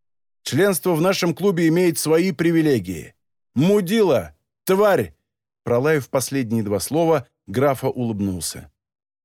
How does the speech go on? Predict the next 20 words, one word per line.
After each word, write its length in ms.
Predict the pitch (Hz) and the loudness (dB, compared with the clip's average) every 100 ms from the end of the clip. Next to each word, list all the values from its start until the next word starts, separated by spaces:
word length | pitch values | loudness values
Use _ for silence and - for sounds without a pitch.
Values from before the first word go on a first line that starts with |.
| - | -2
«Мне 280 | 131 190 202 | 2 2 2
почти 380 | 185 - - | 0 -2 -6
восемьдесят. 800 | 180 180 147 113 98 82 - - | -2 0 -2 -2 -6 -8 -12 -8
У 40 | 104 | -2
меня 220 | 151 190 | 2 2
простата 600 | 127 180 131 - 196 175 | 2 0 0 0 0 2
размером 460 | 156 131 160 156 135 | 0 0 0 0 0
с 80 | - | -2
твою 260 | 139 143 | -2 -2
голову 400 | 135 127 110 98 | 0 0 0 -2
и 80 | 92 | -4
кровяное 460 | 120 135 175 190 175 | -2 -2 0 0 2
давление, 720 | 165 151 139 131 120 104 - _ _ | 2 2 2 0 0 -4 -8 _ _
которое 320 | - 113 143 143 | -8 -2 2 2
обычно 320 | 143 165 147 | 0 -2 0
бывает 320 | 135 139 135 | 2 2 2
только 300 | 147 139 135 | 0 -2 -2
в 40 | |
пожарном 460 | - 127 127 117 113 | 0 0 0 0 -2
шланге. 560 | - 104 95 82 - | -2 -2 -2 -6 -12